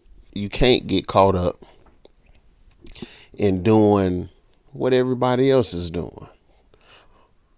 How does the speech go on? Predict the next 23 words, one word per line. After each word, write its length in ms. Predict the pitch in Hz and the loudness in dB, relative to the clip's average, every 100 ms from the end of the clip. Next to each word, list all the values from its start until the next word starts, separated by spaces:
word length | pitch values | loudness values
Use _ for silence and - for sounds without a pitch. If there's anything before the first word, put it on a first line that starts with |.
| - | -2
or 200 | 113 113 | 2 4
you 160 | 107 | 2
can't 380 | 113 - 117 110 | -4 -2 0 0
get 220 | 98 101 | 0 -4
caught 260 | - 123 107 | 0 2 4
up 220 | 104 - | 2 0
because 640 | 87 - 113 101 95 90 - _ _ _ _ | -6 -6 0 0 0 -4 -10 _ _ _ _
the 80 | 98 | -10
situation, 1080 | - 123 110 98 92 110 104 - 90 90 90 | -6 -4 -4 -2 2 2 2 -2 -4 -4 -8
you 140 | 95 | -10
kinda 320 | 98 120 101 90 | -8 -4 -4 -4
feel 300 | - 104 87 | -4 -2 -2
pressure 640 | - 120 107 - 85 85 - _ _ _ | 0 2 2 0 -6 -8 -14 _ _ _
to 100 | - | -8
go 300 | 87 104 101 | 0 4 4
along 480 | 95 98 98 92 87 | 4 2 0 -2 -2
with 240 | 92 92 - _ _ _ _ _ _ _ _ _ _ - - | -2 -4 -6 _ _ _ _ _ _ _ _ _ _ -20 -6
what, 280 | 95 92 - | -2 -2 -2
what 180 | 90 92 | -4 -2
everybody 500 | 101 98 90 90 95 | 0 0 -2 -2 0
else 220 | 95 85 | -2 -4
is 140 | 87 85 | -8 -6
doing. 360 | 92 82 - | -6 -6 -10